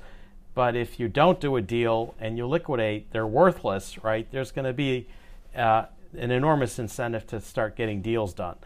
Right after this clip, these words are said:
Um, and there was quite a bit of, there are quite a number of spacs that were formed, uh, fourth quarter of twenty twenty.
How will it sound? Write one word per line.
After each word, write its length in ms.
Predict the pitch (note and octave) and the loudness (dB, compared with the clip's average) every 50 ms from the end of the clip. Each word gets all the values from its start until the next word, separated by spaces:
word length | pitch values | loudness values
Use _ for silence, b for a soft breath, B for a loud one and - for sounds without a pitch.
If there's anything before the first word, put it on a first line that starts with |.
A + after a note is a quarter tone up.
| B B B B B B B B - | B B B B B B B B -4
Um, 320 | - A2 A2 G#2+ G#2+ G#2+ - - | 2 4 4 4 4 0 -4 -6
and 120 | A#2 A#2+ | -4 0
there 100 | B2 C3 | 2 0
was 120 | B2+ B2 - | 0 0 0
quite 240 | - F3+ E3+ E3 | 2 4 4 4
a 40 | D#3 | 4
bit 200 | - - C3+ B2 | 2 0 0 0
of, 140 | A#2+ A2 G2 - - - - | 0 0 -2 -8 -14 -10 -8
there 80 | B2 | -8
are 40 | A#2+ | -4
quite 200 | - - F#3 F3 | 4 6 6 6
a 60 | C#3+ | 6
number 260 | C3 C3+ C3+ B2 B2+ | 4 2 2 2 0
of 80 | A#2 G2+ | -2 -2
spacs 440 | - - - B2 A#2 A2 G#2 - - | -4 -6 -4 -2 -2 -2 -2 -4 -8
that 80 | - - | -12 -10
were 100 | G#2 F#2+ | -10 -10
formed, 600 | - - - B2+ B2 A#2+ A2+ A2+ G#2+ G2+ - - b b b b b b b - | -12 -10 -6 -2 0 0 0 -2 -4 -6 -8 -12 b b b b b b b -6
uh, 300 | - G#2+ G#2+ G#2 G2+ G#2 - - - - - | -2 0 2 2 2 0 -2 -8 -16 -16 -16
fourth 400 | - - D3+ D3 C#3 B2+ - - | -10 -4 0 2 2 2 0 -4
quarter 500 | - - C3+ B2+ A#2+ A#2 A#2 A2 G#2+ A2 | -8 -2 0 2 2 2 2 0 -2 -2
of 240 | G#2+ A2+ G#2 G2 - | -2 -4 -6 -6 -6
twenty 320 | - - C#3 A#2+ A2+ A2 | -8 -4 -4 -2 -2 -4
twenty. 600 | G2+ - - B2 A#2 A2 G#2 G2+ F#2+ F#2 F#2 - | -6 -6 -6 -4 -2 -2 -2 -2 -4 -4 -6 -8